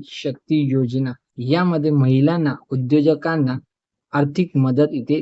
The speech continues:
दिली जाणार आहे. कशा प्रकारे दिली जाणार आहे ते आपण इथे थोडक्यात पाहणार आहोत. तर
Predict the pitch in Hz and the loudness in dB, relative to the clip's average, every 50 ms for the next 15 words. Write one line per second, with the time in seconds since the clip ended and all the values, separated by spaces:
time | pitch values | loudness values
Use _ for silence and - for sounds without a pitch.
0 | 143 127 117 127 117 120 131 131 123 - 127 113 113 117 120 120 123 - - 139 | -4 -6 -4 -4 -2 0 0 -2 -2 -4 -6 -6 -6 -6 -6 -6 -6 -8 -8 -10
1 | 127 - - _ _ _ _ - 156 139 143 190 190 165 175 180 165 - 170 165 | -10 -10 -12 _ _ _ _ -2 -2 0 2 0 0 2 0 -2 -2 -2 -2 -2
2 | 170 160 151 160 147 156 147 147 160 151 151 151 151 151 147 143 139 147 160 147 | -2 0 -2 -2 -2 0 0 0 0 0 -2 -2 -2 -4 -4 -6 -6 -10 -14 -8
3 | - 160 151 123 110 - 131 123 123 113 - 147 170 185 - _ _ _ _ _ | -6 -4 -4 -4 -4 -6 -6 -6 -6 -4 -6 -6 -8 -8 -10 _ _ _ _ _
4 | _ _ - 147 139 127 131 - - - 175 175 180 - - 123 113 117 117 117 | _ _ -2 0 0 0 0 -2 -2 0 0 0 0 -4 -8 -10 -8 -6 -6 -6
5 | 120 123 127 - _ - 143 127 113 - _ _ _ _ _ _ _ _ - 190 | -8 -8 -10 -14 _ -14 -14 -14 -14 -16 _ _ _ _ _ _ _ _ -2 0
6 | 170 139 | 0 0